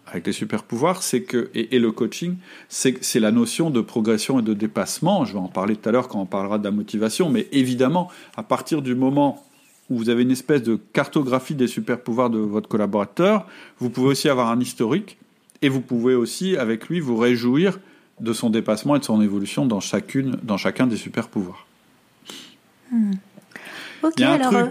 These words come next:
Speaker 2: oui.
Speaker 1: qui est, un dernier truc qui est un peu inclus dans le coaching, c'est la délégation.
Speaker 2: Oui.
Speaker 1: Euh, donc,
Speaker 2: J'y ai
Speaker 1: donc,
Speaker 2: pensé.
Speaker 1: j'ai pas fait une partie spéciale là-dessus,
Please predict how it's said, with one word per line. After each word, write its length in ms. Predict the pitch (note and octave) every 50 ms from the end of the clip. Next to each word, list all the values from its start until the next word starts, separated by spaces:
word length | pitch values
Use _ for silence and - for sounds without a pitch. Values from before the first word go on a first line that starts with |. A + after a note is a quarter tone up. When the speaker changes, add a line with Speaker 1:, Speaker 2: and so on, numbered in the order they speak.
| - - _ _ _ _ -
Speaker 2:
oui. 120 | B3 A3+ C4+
Speaker 1:
qui 180 | D#4+ C#3+ C#3+
est, 160 | D3 - - C#3+
un 140 | C3+ C3
dernier 280 | B2+ D#3 E3 E3+ E3 E3
truc 200 | - - G3 F#3
qui 100 | - C#3+
est 20 |
un 80 | B2+ A#2
peu 140 | D#3+ - D3
inclus 240 | C3+ C3 - - C#3+
dans 100 | C3 B2
le 60 | A#2+
coaching, 380 | - C3+ B2+ B2 - - D#3+
c'est 140 | C#3+ - B2+
la 100 | A2+ A2
délégation. 720 | G#2 A2+ A2+ A2 A2 G#2+ A2+ G#2 - - - D#3+ F3 F3+ - - _ _ _ _ _ _ _ _ _ _ _ - - -
Speaker 2:
Oui. 180 | A3 A3+ - - - - -
Speaker 1:
Euh, 260 | A2+ G2+ G2 - - - - -
donc, 180 | - G#2 G#2+ A2+
Speaker 2:
J'y 40 | F#3
ai 40 | F3+
Speaker 1:
donc, 100 | A#2 A2+
Speaker 2:
pensé. 180 | F#3 F3+ - G2 F#2
Speaker 1:
j'ai 100 | F#2 -
pas 160 | - C3 B2
fait 140 | - - C#3
une 80 | B2+
partie 280 | - B2+ A2 - - C3
spéciale 420 | B2 - - A#2+ - - A#2 A2
là-dessus, 420 | A2 A2 G#2+ - - - E3+ F3+